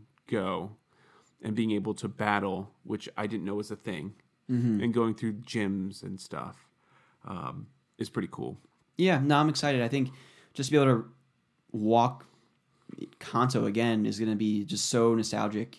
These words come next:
Speaker 2: and
Speaker 1: Mm-hmm.
Speaker 2: it looks beautiful. I think, um, you know, originally I was very hesitant and not really excited to play the game because, um, it,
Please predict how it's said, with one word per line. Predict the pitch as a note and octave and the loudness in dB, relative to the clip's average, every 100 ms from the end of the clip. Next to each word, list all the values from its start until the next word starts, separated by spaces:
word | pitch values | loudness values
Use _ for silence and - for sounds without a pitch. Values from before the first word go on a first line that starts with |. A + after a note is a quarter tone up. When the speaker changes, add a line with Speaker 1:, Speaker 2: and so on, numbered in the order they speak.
| - G#2+ | -12 -4
Speaker 2:
and | G#2+ G#2 G#2 | 0 2 0
Speaker 1:
Mm-hmm. | B2 A2+ G#2+ G#2+ - _ | -2 -6 -8 -10 -16 _
Speaker 2:
it | B2+ | 6
looks | C#3 C3 | 8 6
beautiful. | A2 C3+ C#3 D3+ D3 D3+ - | 6 6 6 6 4 4 -2
I | A#2+ | 0
think, | C3 C3 B2 B2 | 2 2 2 2
um, | A2+ A2 G#2+ A2 | 0 0 0 2
you | |
know, | B2 | 2
originally | A#2+ B2 B2 | 4 4 2
I | |
was | A#2 | 2
very | G#2+ A#2 A2 | 2 2 4
hesitant | A2+ A2 F#2+ A#2 | 2 -2 -2 -2
and | G#2 | 0
not | G#2+ G#2+ | 0 2
really | A2 A2 | 2 0
excited | G#2 G#2+ A2 | 0 0 0
to | F#2+ | 0
play | G#2 A2 | 0 2
the | A2 | 2
game | A2+ A2+ | 2 2
because, | A2+ A2 G#2+ G2+ - - _ _ - | 0 0 0 0 -4 -10 _ _ -6
um, | G2+ G2 G#2 G2 G2 - _ _ _ _ _ _ | -2 -2 -2 -4 -6 -8 _ _ _ _ _ _
it, | - | 0